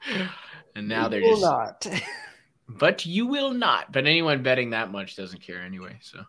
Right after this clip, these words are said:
Speaker 1: Um, okay. We're at a s-, we're at a clean forty-five minutes. I feel good about it. So going,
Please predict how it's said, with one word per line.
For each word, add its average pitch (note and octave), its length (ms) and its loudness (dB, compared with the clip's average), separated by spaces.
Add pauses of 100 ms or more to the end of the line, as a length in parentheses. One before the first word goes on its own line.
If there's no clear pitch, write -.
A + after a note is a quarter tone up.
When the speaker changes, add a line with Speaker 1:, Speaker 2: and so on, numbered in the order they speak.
(880)
Speaker 1:
Um, B2+ 420 8
okay. C#4 560 6 (200)
We're A3+ 180 2
at G4+ 80 0
a - 20 0
s-, - 240 -4
we're C#4+ 200 2
at E4 120 0
a - 40 -14
clean F#3+ 680 -2
forty-five D3+ 680 -2
minutes. C3 480 -8
I C3+ 80 -4
feel D3+ 240 -4
good B2 200 -2
about D#3+ 300 0
it. G#3+ 220 -4
So C3 460 0 (580)
going, G3 480 2